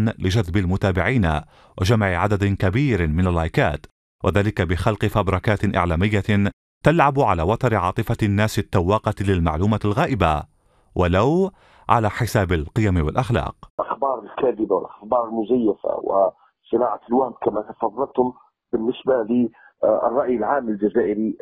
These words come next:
Speaker 2: هذا خطر كبير جدًا يعصف بصناعة الرأي في ال-، في الجزائر، وربما يحدث، آه، يعني بعض ال-، الانشقاقات داخل المواطنين، وإن صح القول، آه، يحد-،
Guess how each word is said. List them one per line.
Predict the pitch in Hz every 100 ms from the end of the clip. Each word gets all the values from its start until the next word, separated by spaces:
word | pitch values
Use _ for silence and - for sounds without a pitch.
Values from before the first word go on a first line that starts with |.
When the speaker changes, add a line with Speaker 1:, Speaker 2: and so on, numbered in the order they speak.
| - 135
Speaker 2:
هذا | 135
خطر | 135 - - 131 -
كبير | 117 117 107
جدًا | 143 143 151 - - - -
يعصف | 127 117 - 139 -
بصناعة | 113 120 113 110 - 104 98 - - 131 -
الرأي | 117 123 -
في | 110
ال-، | 113 107 104 101
في |
الجزائر، | 120 110 123 135 139 139 - - -
وربما | 107 123 135 127
يحدث، | 131 - 127 - -
آه، | 107 92 104 82 92 76 73 76 80 60 57 - - -
يعني | - 101 110 110
بعض | 113 113 110 117
ال-، | 110 107 98 _ _ _ _
الانشقاقات | 104 104 127 127 - 110 123 - 151 - -
داخل | 127 -
المواطنين، | 110 110 110 104 _ 123 151 143
وإن | 120 123 117 107 98 117 -
صح | -
القول، | 113 - 147 143 _ _ _ -
آه، | 107 92 107 95 95
يحد-، | 120 117 - -